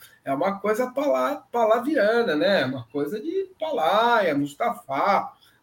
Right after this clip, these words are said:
Parece que eu estou ouvindo essa gente de novo falando. "Na decisão final é minha, toca aí com o superintendente que tava aí,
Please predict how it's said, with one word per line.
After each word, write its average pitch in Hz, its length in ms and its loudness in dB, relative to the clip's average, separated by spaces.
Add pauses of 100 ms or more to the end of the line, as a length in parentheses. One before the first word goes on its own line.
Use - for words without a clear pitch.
Parece 165 800 4
que 220 120 -8
eu 240 60 -2
estou 233 300 -2
ouvindo 196 280 -4
essa 247 240 -2
gente 208 380 -6
de 285 80 -4
novo 233 300 -6
falando. 240 680 -2 (480)
"Na 196 260 2
decisão 165 540 -8
final 156 460 -4
é 214 80 -2
minha, 247 580 -2 (460)
toca 196 380 2
aí 190 280 -2
com 160 320 -4
o 139 60 -4
superintendente 165 880 -6
que - 140 -18
tava 156 400 -2
aí, 226 560 -4